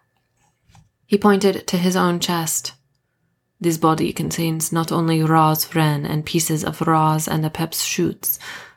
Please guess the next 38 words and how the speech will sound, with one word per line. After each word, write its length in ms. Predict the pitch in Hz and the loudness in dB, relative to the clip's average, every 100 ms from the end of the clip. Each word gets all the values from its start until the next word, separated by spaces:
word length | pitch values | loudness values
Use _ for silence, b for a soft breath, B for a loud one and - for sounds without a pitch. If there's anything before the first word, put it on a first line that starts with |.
| B _ _ _ _ _ _ _ - | B _ _ _ _ _ _ _ -4
but 160 | 175 - | 0 2
also 340 | 165 175 170 | 2 2 2
a 80 | 160 156 | 2 2
human 300 | 165 160 156 | 0 2 0
Ba. 440 | 160 139 - - - _ _ _ | 0 0 0 -4 -12 _ _ _
Together, 560 | - 165 180 165 156 156 - | -2 0 0 0 -2 -4 -10
these 260 | 185 170 - | -4 -4 -4
pieces 340 | 175 - 160 | -4 -4 -4
combine 400 | - 160 165 160 | -2 0 0 0
to 100 | 165 | -2
make 300 | 165 160 160 | -2 -4 -4
me, 480 | 165 175 170 165 - _ _ _ _ _ _ _ - | -2 0 0 -2 -8 _ _ _ _ _ _ _ -4
a 80 | 170 | 2
being 500 | 175 170 160 156 151 | 4 4 4 2 2
you 120 | 156 | 2
know 320 | 156 151 147 | 4 2 0
as 260 | 151 151 156 | -2 -4 -4
Nguyen. 580 | 160 160 156 - - 156 _ _ _ _ _ - | -4 -2 -2 -6 -10 -14 _ _ _ _ _ -2
Ra 380 | 175 175 175 170 | 4 6 6 2
is 200 | 170 165 | -2 0
very 300 | 165 165 160 | 2 2 2
similar 440 | - 160 156 151 | 0 -2 -2 -4
to 160 | 151 156 | -2 -2
Nguyen 400 | 156 151 151 147 | 0 0 -2 0
in 180 | 156 156 | 0 0
many 180 | 156 | 0
ways, 460 | 151 143 - - - B B B B | 0 -2 -4 -6 -8 B B B B
and 100 | 170 | 0
will 220 | 170 165 | 4 4
retain 500 | 160 160 - 160 151 | 4 0 2 4 4
all 240 | - 160 160 | 2 0 -2
of 140 | - | -2
my 160 | 165 160 | -2 2
memories 640 | 160 156 151 135 143 - | 2 2 2 2 0 -2
when 220 | - 151 | -2 -2
this 160 | 160 160 | -2 -2
body 280 | - 165 160 | -2 -2 0
dies, 600 | 147 135 135 - - | 0 0 0 -2 -4